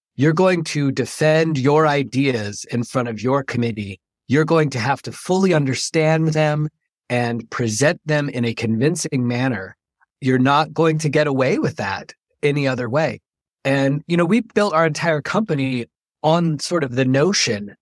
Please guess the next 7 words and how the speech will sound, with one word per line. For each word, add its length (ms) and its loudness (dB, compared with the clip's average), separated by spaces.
of 300 0
integrity. 760 -2
That's 280 -2
our, 260 -2
our 140 -2
core 340 0
value, 640 0